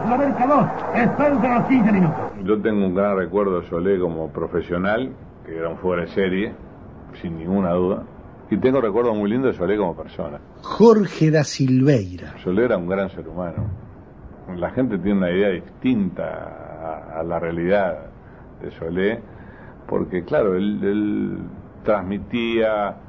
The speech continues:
Speaker 2: eh, a través de la radio una imagen de individuo, eh, duro, ¿verdad? En algún aspecto hasta autoritario, hosco, y él no era así. Eh, él era un gran tímido, Solé era un gran tímido. Como yo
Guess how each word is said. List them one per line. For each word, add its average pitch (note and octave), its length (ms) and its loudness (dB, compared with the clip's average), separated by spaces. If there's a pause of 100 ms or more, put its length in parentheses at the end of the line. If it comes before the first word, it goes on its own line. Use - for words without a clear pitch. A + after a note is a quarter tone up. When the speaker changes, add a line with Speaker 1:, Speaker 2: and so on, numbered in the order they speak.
(500)
Speaker 2:
eh, E2+ 340 -2
a F2 120 0
través G#2+ 320 2
de A2 80 0
la G#2 100 2
radio G#2+ 560 0
una F#2+ 420 -4
imagen F#2 640 -2
de F2 80 -6
individuo, F2+ 880 0 (560)
eh, E2+ 240 -6
duro, G2+ 840 4
¿verdad? G2 400 2
En F2+ 60 -4
algún F#2 260 -2
aspecto F#2 440 -4
hasta F#2+ 200 -2
autoritario, F2+ 920 -2
hosco, G2+ 760 0 (180)
y A2 160 -6
él F3 140 0
no F2+ 100 0
era E2 120 -4
así. D#2 380 -8 (160)
Eh, E2 420 -10
él D#3+ 160 0
era A#2 160 4
un E2+ 60 -2
gran F2+ 260 0
tímido, D#2 420 -10 (240)
Solé G#2+ 160 0
era G#2+ 160 2
un E2 40 -6
gran D#2+ 280 -6
tímido. D2 480 -14
Como A2 240 -4
yo F2 320 2